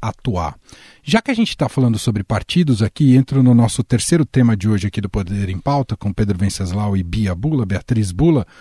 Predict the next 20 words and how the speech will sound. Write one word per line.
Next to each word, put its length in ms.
Vamos 100
falar 220
sobre 500
o 100
anúncio 720
da 140
federação 840
entre 800
P 80
S 480
B 280
e 60
P 160
D 140
T, 180
uma 160
federa-, 360
mais 280
uma 140
federação 640